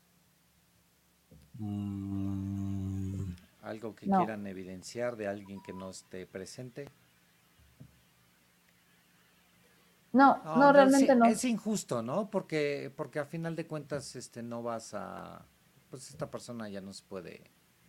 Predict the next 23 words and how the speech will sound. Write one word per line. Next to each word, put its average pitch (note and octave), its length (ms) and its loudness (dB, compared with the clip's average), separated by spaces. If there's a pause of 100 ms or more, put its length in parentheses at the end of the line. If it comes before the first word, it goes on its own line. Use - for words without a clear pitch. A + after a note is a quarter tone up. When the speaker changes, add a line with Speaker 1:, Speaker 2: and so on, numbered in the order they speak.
(580)
Speaker 3:
Defender. E3+ 440 6 (200)
Speaker 2:
defender. E2 400 -12 (480)
Speaker 1:
Pero C3+ 160 12
le C3+ 100 12
puedes D#3 300 12
poner C#3 260 12
su C3+ 120 12
ofrenda. C3 540 12 (2250)
O - 40 -4
sea, C3 140 10
puedes D3+ 300 12
ofender B2 400 8
y C3+ 60 8
le A#2+ 120 8
pones A#2 260 6
la A#2+ 80 6
ofrenda A2 300 2
y - 20 4
es G#2+ 80 -2
como, A#2 200 0
ah, C3 180 2
todo B2+ 200 2
chido. B2 280 -2